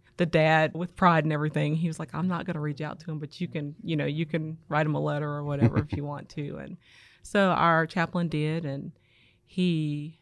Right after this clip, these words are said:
Speaker 1: the son finally did call him. And unfortunately, the dad had passed, but he was, he was like, "Thank you so much for taking care of my dad, and thank you so much for everything that you all did for him.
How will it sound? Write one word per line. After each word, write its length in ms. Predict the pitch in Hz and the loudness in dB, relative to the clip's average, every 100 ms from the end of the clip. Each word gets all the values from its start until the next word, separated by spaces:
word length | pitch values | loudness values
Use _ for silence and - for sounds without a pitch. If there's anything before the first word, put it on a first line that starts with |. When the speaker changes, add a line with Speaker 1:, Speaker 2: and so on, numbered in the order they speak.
| - | -8
Speaker 1:
the 120 | 160 | -6
son 340 | - 160 156 | -4 -4 -4
finally 300 | 160 151 156 | -4 -4 -4
did 160 | 151 147 | -6 -12
call 360 | - 180 165 151 | -10 -6 -4 -4
him. 200 | 147 151 | -4 -4
And 100 | 151 | -4
unfortunately, 600 | 147 170 156 165 151 151 | -2 -2 -2 -6 -6 -6
the 80 | |
dad 300 | 147 151 156 | -6 -6 -6
had 140 | 156 - | -10 -10
passed, 400 | 170 156 156 - | -10 -8 -12 -8
but 140 | 147 | -8
he 240 | 160 156 151 | -6 -8 -8
was, 380 | 151 156 - _ _ _ _ _ | -8 -10 -14 _ _ _ _ _
he 100 | - | -6
was 60 | 180 | -4
like, 140 | 160 | -4
"Thank 180 | 165 165 | -4 -4
you 80 | 165 | -4
so 100 | 165 | -4
much 220 | 151 151 | -6 -8
for 80 | 151 | -10
taking 240 | 160 151 | -8 -10
care 200 | - 151 | -10 -10
of 60 | 151 | -10
my 140 | 151 | -10
dad, 320 | 147 156 156 156 | -10 -8 -8 -8
and 140 | 147 | -8
thank 240 | 156 147 | -8 -10
you 160 | 156 151 | -10 -10
so 180 | - 147 | -8 -8
much 320 | 147 151 - - | -6 -10 -12 -8
for 160 | 151 | -6
everything 320 | 156 160 156 | -6 -10 -12
that 160 | 147 - | -14 -12
you 120 | 151 | -10
all 100 | 147 | -10
did 220 | 147 151 113 | -10 -12 -10
for 120 | 156 | -8
him. 300 | 156 151 | -8 -8